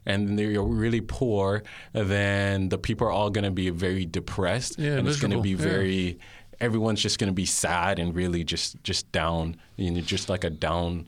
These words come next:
Speaker 2: Hmm.
Speaker 1: feeling spirit. But when I went, um, the people were happy people. That kinda surprised me.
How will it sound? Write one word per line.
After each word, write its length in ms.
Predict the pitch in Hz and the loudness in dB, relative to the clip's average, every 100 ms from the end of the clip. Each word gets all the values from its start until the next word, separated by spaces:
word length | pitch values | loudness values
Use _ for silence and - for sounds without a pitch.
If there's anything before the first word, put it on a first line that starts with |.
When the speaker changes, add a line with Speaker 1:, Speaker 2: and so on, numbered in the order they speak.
| - | -4
Speaker 2:
Hmm. 300 | 170 185 131 | -2 0 0
Speaker 1:
feeling 240 | 95 85 | 0 0
spirit. 340 | 85 - 98 87 | -2 -2 0 0
But 120 | 90 | 0
when 160 | 104 | 2
I 80 | 101 | 2
went, 480 | 90 101 98 95 - - - - | 2 0 0 0 -4 -10 -18 -10
um, 540 | - 90 90 87 85 87 | -2 0 0 0 0 0
the 100 | 98 | -2
people 300 | 104 117 123 | -2 0 2
were 140 | 110 | 2
happy 340 | 95 113 107 85 | 2 0 0 -2
people. 400 | 85 78 76 85 | -2 -4 -6 -4
That 160 | 104 95 | -2 -2
kinda 220 | 113 98 | 0 0
surprised 520 | - - 92 90 - | -2 -2 0 0 -2
me. 200 | 82 85 | -4 -4